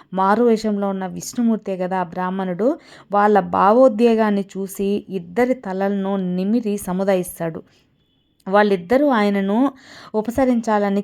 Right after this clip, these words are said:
చాలా హడావిడి పడతారు. వాళ్ళ దగ్గర ఏముంది, ఏమి లేదు కదా.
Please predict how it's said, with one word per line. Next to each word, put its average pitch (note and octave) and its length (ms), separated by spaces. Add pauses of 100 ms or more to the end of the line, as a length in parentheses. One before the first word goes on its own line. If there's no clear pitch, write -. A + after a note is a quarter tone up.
(140)
చాలా G3+ 340
హడావిడి G3+ 500
పడతారు. F3+ 580
వాళ్ళ F#3 220
దగ్గర F3+ 300
ఏముంది, G3+ 600
ఏమి G3+ 400
లేదు G#3 320
కదా. G3+ 300